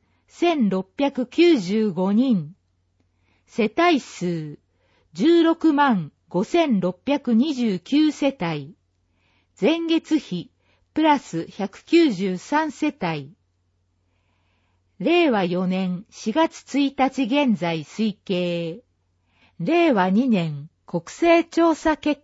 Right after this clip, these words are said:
果、確定数を基礎としています。横須賀カレーフェスティバル二千二十二。五月二十一日土曜日、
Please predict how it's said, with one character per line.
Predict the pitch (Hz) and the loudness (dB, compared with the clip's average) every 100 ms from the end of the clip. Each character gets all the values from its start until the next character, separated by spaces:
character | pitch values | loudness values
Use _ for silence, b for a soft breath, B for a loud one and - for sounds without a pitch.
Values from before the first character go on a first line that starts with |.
| _ | _
果、 | 160 156 _ _ _ | -6 -6 _ _ _
確 | - 202 - | -10 -10 -10
定 | - 349 302 | -2 0 0
数 | - - 170 151 147 _ _ - | -4 -8 -6 -6 -12 _ _ -6
を | 214 214 | -2 -2
基 | - | -4
礎 | - 339 311 | -4 -2 0
と | 202 | -2
し | - - | -6 -6
て | 170 | -4
い | 180 | -2
ま | 165 165 | -4 -8
す。 | - - _ _ _ _ _ _ _ _ _ _ _ _ _ _ _ _ _ _ _ | -12 -20 _ _ _ _ _ _ _ _ _ _ _ _ _ _ _ _ _ _ _
横 | 170 208 370 | -8 -2 0
須 | 349 - | -2 -4
賀 | 311 | -6
カ | - 254 | -4 -2
レ | 349 370 | 0 2
ー | 349 | 0
フ | 359 | -2
ェ | 349 | -6
ス | - | -6
テ | 240 | -6
ィ | |
バ | 190 185 | -4 -4
ル | 165 170 _ - | -6 -8 _ -8
二 | 175 | -8
千 | - 370 359 208 | -2 -2 0 0
二 | 262 302 | -2 -4
十 | 196 175 | -6 -6
二。 | 143 180 240 - _ _ _ _ _ _ _ _ _ _ _ _ _ _ _ _ - | -4 -2 -4 -6 _ _ _ _ _ _ _ _ _ _ _ _ _ _ _ _ -2
五 | 359 | 2
月 | 359 339 - 240 | 2 2 0 -2
二 | 294 | -2
十 | 285 262 233 | -2 -2 0
一 | 208 196 247 | -2 -2 -2
日 | 220 214 202 208 | -2 -2 -6 -6
土 | 175 | -2
曜 | 226 339 330 226 | 0 2 2 0
日、 | 160 147 - | -4 -10 -12